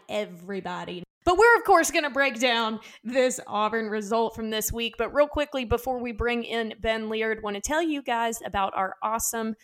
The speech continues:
sponsor. As I said, the wait's finally over. Football is back, and you might not be at the game this year, but you can still be in on the action at Bet Online.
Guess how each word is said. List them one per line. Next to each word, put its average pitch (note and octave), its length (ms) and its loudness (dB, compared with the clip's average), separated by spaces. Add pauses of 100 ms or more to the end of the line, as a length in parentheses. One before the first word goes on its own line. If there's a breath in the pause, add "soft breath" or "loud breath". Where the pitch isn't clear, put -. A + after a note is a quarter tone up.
(120)
sponsor. A#3+ 880 2
As E4+ 180 4
I G#3+ 100 2
said, G#3 380 -4
the G#3+ 80 -8
wait's G3 280 -4
finally G#3+ 440 -2
over. G#3+ 400 -2
Football A#3+ 600 2 (240 soft breath)
is F4 260 2
back, C4+ 420 4 (140)
and A#3+ 400 -2
you C4 60 -4
might G4 200 -2
not F4 180 -2
be E4+ 180 0
at B3 200 -2
the G#3+ 60 -8
game G3 300 -2
this F#3 240 -4
year, G3 300 -6 (220)
but G3 100 -6
you G3 100 -6
can A3 140 -6
still G4+ 340 -2
be E4+ 160 -2
in D4 320 -4
on C#4+ 200 -4
the B3 120 -4
action B3 540 -6
at G3+ 280 -8
Bet G#3+ 220 0 (340)
Online. G3+ 800 -4